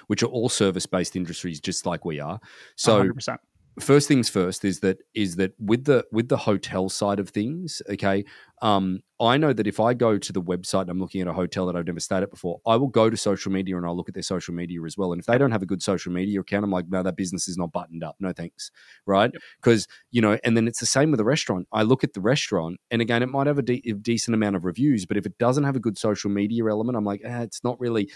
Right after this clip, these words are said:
Speaker 1: they're not really taking advantage of that." Um, and, uh, you know, it feels like there's a missing link, and it shouldn't, because it could still
Speaker 2: No.
Speaker 1: be an incredible restaurant, incredible hotel, whatever it is, but there feels like something is missing at all times when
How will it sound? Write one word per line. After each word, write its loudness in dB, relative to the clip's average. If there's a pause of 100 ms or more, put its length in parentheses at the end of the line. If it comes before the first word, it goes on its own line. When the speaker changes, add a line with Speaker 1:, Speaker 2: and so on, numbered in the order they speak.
(120)
Speaker 1:
they're -4
not 0
really -4
taking -4
advantage 0
of -10
that." -4 (260)
Um, -2
and, 0 (460)
uh, -4
you 0
know, 6
it 0
feels 4
like 6
there's 6
a 6
missing 4
link, 4
and 6
it -2
shouldn't, 4
because 4
it 0
could 2
still 4
Speaker 2:
No. 4
Speaker 1:
be 6
an 6
incredible 4
restaurant, 4
incredible 2
hotel, 4 (220)
whatever 6
it 6
is, 6
but 0
there -2
feels 4
like 4
something 0
is -2
missing 2
at 0
all 0
times 0
when 2